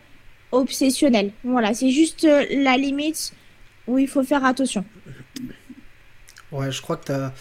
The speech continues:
Speaker 2: le, le, un des derniers mots que t'as ajouté qui est très important, c'est le côté obsessionnel, en fait.
Speaker 1: Ouais.
Speaker 2: Que, bah, il faut pas que ce soit quelque chose qui en devienne une contrainte.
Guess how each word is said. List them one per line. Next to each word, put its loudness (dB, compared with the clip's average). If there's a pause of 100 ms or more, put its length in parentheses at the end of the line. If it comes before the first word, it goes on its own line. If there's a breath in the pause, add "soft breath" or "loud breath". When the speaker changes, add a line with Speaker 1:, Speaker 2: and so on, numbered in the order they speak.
(600 loud breath)
Speaker 2:
le, -6
le, -10
un -4
des -4
derniers -4
mots -2
que -20
t'as -4
ajouté -6
qui -12
est -8
très -8
important, -8
c'est -12
le -10
côté -12
obsessionnel, -8
en -14
fait. -8
Speaker 1:
Ouais. -2 (800 soft breath)
Speaker 2:
Que, -10 (880)
bah, -4
il -8
faut -6
pas 0
que -6
ce -6
soit -10 (300)
quelque -6
chose -4
qui -8
en -4
devienne -4
une -6
contrainte. -8